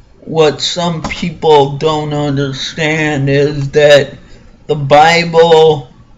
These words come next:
the Bible is like a novel. I don't know if that's exactly the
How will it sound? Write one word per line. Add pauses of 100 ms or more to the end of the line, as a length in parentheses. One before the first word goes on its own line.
(540)
the
Bible
is
like
a
novel. (1600)
I
don't
know
if
that's
exactly
the